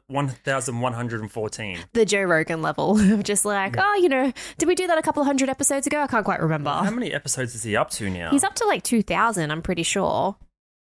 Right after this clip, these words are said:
Speaker 1: I think it's closer to th-,
Speaker 2: No, no, he's
Speaker 1: three thousand.
Speaker 2: only just recently hit the two thousand, I think, from memory, 'cause he had,
Speaker 1: Oh, yeah,
Speaker 2: um,
Speaker 1: Patrick Bet David was like, "Twenty sixteen."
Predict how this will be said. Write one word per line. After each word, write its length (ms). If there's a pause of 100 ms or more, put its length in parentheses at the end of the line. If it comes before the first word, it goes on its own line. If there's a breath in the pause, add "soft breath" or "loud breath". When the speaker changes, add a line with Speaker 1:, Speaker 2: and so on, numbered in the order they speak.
(120)
Speaker 1:
I 60
think 180
it's 140
closer 480
to 120
th-, 180 (580)
Speaker 2:
No, 180
no, 280
he's 80
Speaker 1:
three 0 (100)
thousand. 100
Speaker 2:
only 160
just 300
recently 380
hit 140
the 60
two 220
thousand, 340
I 80
think, 220
from 180
memory, 460 (160)
'cause 160
he 60
had, 260
Speaker 1:
Oh, 260
yeah, 120
Speaker 2:
um, 60
Speaker 1:
Patrick 300
Bet 140
David 260
was 160
like, 200 (260)
"Twenty 240
sixteen." 600